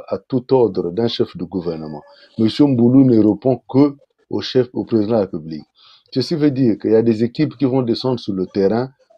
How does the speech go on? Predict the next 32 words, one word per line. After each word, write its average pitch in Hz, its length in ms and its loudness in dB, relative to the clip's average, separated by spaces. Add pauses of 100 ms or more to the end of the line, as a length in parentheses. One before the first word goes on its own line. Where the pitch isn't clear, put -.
pour 92 160 -8
frapper, 117 460 2
bastonner, 101 720 -2
taper, 104 500 0 (400)
euh, 95 420 0 (300)
in-, 104 240 -6
insolencer. 120 840 0 (360)
À 107 100 0
la 117 120 4
limite, 135 420 0
je 104 100 -6
ne 110 80 -4
sais 123 180 -2
pas, 110 220 -4
emprisonner 107 680 -6
sans 120 180 -8
que - 120 -8
le 92 120 -4
Premier 113 320 -2
ministre 104 280 -8
ne 92 60 -8
soit 101 160 -4
au 92 100 -2
courant 90 360 -6
parce - 240 -10
que 110 80 -8
c'est 92 160 -8
des 87 100 -4
gens 98 160 -6
qui 98 140 -12
sont 95 280 -8 (280)
incontrôlables. 139 1000 -4